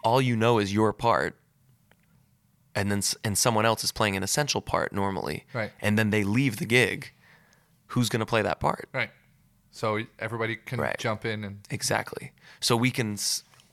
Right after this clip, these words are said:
Speaker 1: we don't even have to talk about it before the gig. We can be on stage and we know a melody's coming up. Normally Sean plays that melody. Oh, Sean's not playing tonight. So we'll look around on stage and someone will be like, "I got it." And then they play that melody,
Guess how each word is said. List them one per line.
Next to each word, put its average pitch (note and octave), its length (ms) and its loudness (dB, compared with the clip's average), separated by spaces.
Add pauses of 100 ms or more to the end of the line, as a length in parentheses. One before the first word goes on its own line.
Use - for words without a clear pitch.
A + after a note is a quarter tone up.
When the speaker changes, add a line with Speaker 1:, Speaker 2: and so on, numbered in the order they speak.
(120)
Speaker 1:
we C3 160 0
don't D#3 120 4
even C#3 100 4
have A#2 120 2
to - 60 -20
talk A2+ 180 0
about G2 160 4
it - 60 -4
before - 200 -6
the - 80 -8
gig. - 300 -4 (140)
We G2+ 80 -6
can G#2+ 80 -2
be F#2+ 160 -2
on G#2+ 240 4
stage G2 560 2 (260)
and F#2+ 140 -2
we G2+ 80 2
know G2+ 200 4
a G2 60 2
melody's G2+ 380 2
coming F#2 280 -4
up. E2+ 300 -6
Normally G#2 320 2
Sean C#3+ 260 4
plays G2+ 200 0
that F#2 140 -2
melody. G1+ 340 -6 (140)
Oh, A#2+ 140 4
Sean's G2 300 0
not G2+ 160 2
playing C#3 220 2
tonight. E2+ 300 -2 (440)
So G#2 220 2
we'll G2 160 2
look G2 160 0
around F#2+ 480 0 (180)
on G#2+ 160 2
stage G2 220 0
and G2 80 -4
someone G#2 180 -4
will F#2 60 -6
be F#2+ 80 -2
like, E2+ 160 -4 (160)
"I G#2 60 0
got F#2+ 160 -2
it." - 100 -8 (520)
And G2+ 120 -2
then F#2 100 0
they E2+ 100 0
play D#2+ 180 -2
that G#1+ 140 0
melody, F2+ 360 -2